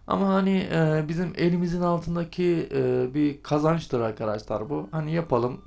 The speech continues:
kenarda köşede kalsın ve, e, hani kazanmaya bakalım. Hani taş atıp da kolumuz yorulmuyor. E, referans linkinizden arkadaşlar, e,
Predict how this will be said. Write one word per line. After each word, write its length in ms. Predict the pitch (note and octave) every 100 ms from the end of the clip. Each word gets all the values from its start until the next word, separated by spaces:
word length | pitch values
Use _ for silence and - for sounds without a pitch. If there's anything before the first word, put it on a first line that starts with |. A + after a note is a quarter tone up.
| -
kenarda 440 | D3 D3 C#3+ C#3 C3+
köşede 400 | G#2+ C#3+ C#3 C3+
kalsın 480 | E3 C#3 - D#3 - - - -
ve, 240 | D3+ D#3+ D#3+ - - -
e, 60 | B2 B2 B2+ B2 B2 -
hani 200 | D3+ C#3+
kazanmaya 600 | F3 F3 E3+ E3+ F3 C3+
bakalım. 420 | A2 A2+ C#3+ D3
Hani 360 | - C3+ B2+ - -
taş 200 | D3+ D3
atıp 280 | D3 - -
da 300 | C3+ C3 A2 -
kolumuz 580 | D3 C#3 C#3+ C#3+ B2+ B2+
yorulmuyor. 640 | D3 D3+ B2 A2+ B2+ F#3 - - - - - - - - - -
E, 180 | C3+ C3+
referans 520 | E3 F3 G3 G3 F#3+
linkinizden 500 | D#3 D3+ D3+ C#3 D3+
arkadaşlar, 640 | D3 C#3 B2+ A#2 - D#3+ - - -
e, 120 | B2+